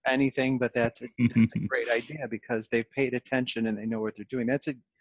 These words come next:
Speaker 1: that's a great cycling club because
Speaker 2: Yeah.
Speaker 1: those are important. And you know what? The anklet, you know, maybe you, if you're wearing one, you feel like you're, uh,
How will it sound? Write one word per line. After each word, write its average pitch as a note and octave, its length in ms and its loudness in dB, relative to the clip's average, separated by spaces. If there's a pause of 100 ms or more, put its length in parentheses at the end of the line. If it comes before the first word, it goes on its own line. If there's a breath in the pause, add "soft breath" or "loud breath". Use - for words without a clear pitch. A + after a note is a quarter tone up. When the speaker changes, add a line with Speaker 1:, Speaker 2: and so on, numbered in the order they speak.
(360 soft breath)
Speaker 1:
that's - 160 -2
a C3+ 60 0
great A#2+ 300 0
cycling A2 360 -8
club - 300 -10
because G#2+ 420 -12 (220)
Speaker 2:
Yeah. G2 240 2 (440)
Speaker 1:
those B2+ 220 0
are C3 80 0
important. B2 640 0
And A2+ 300 0
you A#2+ 160 -2
know C3 100 2
what? C#3+ 160 2
The - 140 -8
anklet, D3+ 400 2 (960)
you B2+ 100 -2
know, C3 140 0
maybe B2+ 280 2
you, B2+ 280 0 (340)
if B2+ 180 -4
you're A#2+ 120 0
wearing B2 280 2
one, B2+ 200 2
you A#2 160 -4
feel B2+ 160 2
like A#2 240 2
you're, A2+ 460 0
uh, A2 40 -8